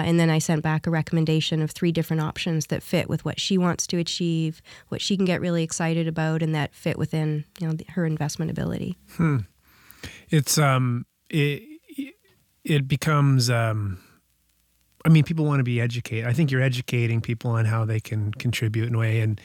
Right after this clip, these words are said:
Speaker 2: and like you say, un-, like, it's kinda awkward to go back and say, "So how was this mu-, money used exactly?" So now that's not up to them anymore.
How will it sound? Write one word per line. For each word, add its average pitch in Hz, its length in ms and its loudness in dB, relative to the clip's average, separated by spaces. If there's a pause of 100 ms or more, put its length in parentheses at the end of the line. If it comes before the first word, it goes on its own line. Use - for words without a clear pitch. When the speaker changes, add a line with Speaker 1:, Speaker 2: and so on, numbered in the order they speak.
(140)
Speaker 2:
and 131 80 4
like 123 140 4
you 131 120 2
say, 107 260 -2 (380)
un-, 143 160 2
like, 139 200 2
it's 123 140 0
kinda 131 320 0
awkward 127 320 0
to 120 40 0
go 117 120 0
back 120 300 0
and 117 80 -4
say, 117 100 0
"So 151 140 2
how 185 160 4
was 170 120 0
this 156 140 -4
mu-, 135 260 0
money 131 500 0
used 131 360 2
exactly?" 117 560 -2
So 117 140 -4
now 117 260 0
that's - 480 -6
not 107 180 -4
up 117 120 -8
to 170 80 -4
them 262 180 2
anymore. 143 480 -2